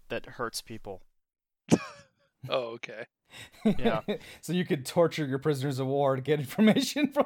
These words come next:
Speaker 3: them? <laughs> No, I'm
Speaker 1: Yeah.
Speaker 3: kidding.
Speaker 2: While
Speaker 1: Oh.
Speaker 2: also healing them.
Speaker 3: Yes.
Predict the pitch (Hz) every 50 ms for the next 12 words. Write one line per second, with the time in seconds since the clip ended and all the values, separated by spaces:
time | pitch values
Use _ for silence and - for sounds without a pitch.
0 | 240 285 277 - 339 277 - - - - - - - - _ - - - _ 127
1 | 131 - 151 151 143 131 127 131 131 131 143 160 160 156 - 160 127 - - 180
2 | 226 233 170 117 110 104 - - _ _ _ _ _ _ 143 143 143 107 - -